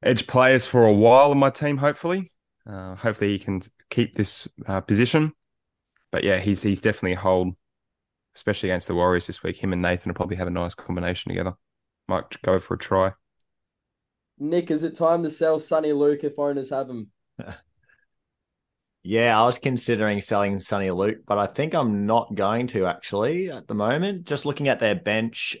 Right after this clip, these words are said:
Speaker 3: and going into Origin, I feel like he's getting enough minutes to keep making money. I know it's slow money, but I think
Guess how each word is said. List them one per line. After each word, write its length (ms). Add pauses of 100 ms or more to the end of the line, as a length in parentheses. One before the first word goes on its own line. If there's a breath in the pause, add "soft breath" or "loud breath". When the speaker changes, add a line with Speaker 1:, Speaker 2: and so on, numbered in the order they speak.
Speaker 3:
and 640
going 220
into 160
Origin, 880 (840)
I 140
feel 320
like 360
he's 200
getting 320
enough 500
minutes 840 (880)
to 760 (100)
keep 260
making 360
money. 340
I 80
know 200
it's 140
slow 320
money, 340
but 280 (400)
I 80
think 400